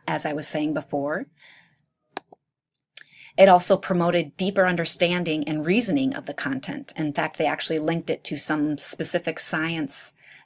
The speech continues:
disciplinary literacies related to reasoning, and the drawing was actually a scaffold for that more complex understanding.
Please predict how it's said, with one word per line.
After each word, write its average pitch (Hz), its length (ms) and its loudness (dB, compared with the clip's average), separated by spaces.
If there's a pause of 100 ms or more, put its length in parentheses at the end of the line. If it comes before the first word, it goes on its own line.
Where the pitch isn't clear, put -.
disciplinary 165 500 -2
literacies 147 640 -2
related 147 340 -4
to - 140 -6
reasoning, 139 500 -4 (180)
and 156 160 -2
the 147 60 -2
drawing 156 640 0
was 147 180 -4
actually 139 320 -6
a 151 60 -4
scaffold 156 600 -2
for 147 140 -6
that 143 160 -4
more 147 160 -4
complex 147 480 -6
understanding. 139 720 -4